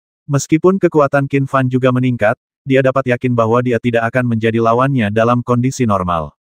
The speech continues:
Mungkin Anda perlu menggunakan Tianyuan Dan dan berjuang keras lagi untuk mendapatkan kesempatan. Biaya untuk melakukan hal ini terlalu tinggi. Qin Fan merasa sedikit tidak layak.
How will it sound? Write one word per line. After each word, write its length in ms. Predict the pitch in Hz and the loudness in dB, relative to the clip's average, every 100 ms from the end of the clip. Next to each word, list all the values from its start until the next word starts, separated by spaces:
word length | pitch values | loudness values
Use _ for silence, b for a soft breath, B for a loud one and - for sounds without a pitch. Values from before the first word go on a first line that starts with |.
| _ _ _ _ - | _ _ _ _ -4
Mungkin 400 | 147 156 185 175 | -2 2 2 2
Anda 240 | 156 165 | 2 2
perlu 240 | 156 143 147 | 2 0 0
menggunakan 480 | 131 120 117 131 | 0 0 0 -2
Tianyuan 480 | 131 127 113 120 123 | 0 0 2 2 2
Dan 240 | 123 117 117 | 2 2 2
dan 160 | 117 | 0
berjuang 400 | 120 113 143 135 | -2 0 0 0
keras 240 | 135 117 - | 0 -2 0
lagi 320 | 127 123 120 | 0 0 -2
untuk 240 | 135 139 139 | -2 -4 -2
mendapatkan 640 | 131 117 131 131 127 107 | 0 0 -2 -2 -2 -4
kesempatan. 640 | - - 107 98 92 85 73 _ _ _ _ _ _ _ 135 | -6 -6 -2 -2 -2 -4 -8 _ _ _ _ _ _ _ -2
Biaya 400 | 151 160 160 185 | 2 4 4 2
untuk 240 | 170 160 | -2 -2
melakukan 480 | 143 127 135 135 127 | 0 0 0 -2 -2
hal 240 | 123 127 | -2 -2
ini 240 | 135 131 123 | 0 0 0
terlalu 400 | - 135 135 131 | 0 2 2 0
tinggi. 480 | 120 101 90 76 _ _ _ - | -2 -4 -6 -8 _ _ _ 0
Qin 240 | 170 170 | 0 2
Fan 160 | 180 180 | 0 0
merasa 400 | 170 139 131 147 | 0 0 0 -2
sedikit 400 | 139 127 135 - | -2 -2 -2 -2
tidak 240 | 147 131 | 0 2
layak. 360 | 113 107 92 | 2 0 -2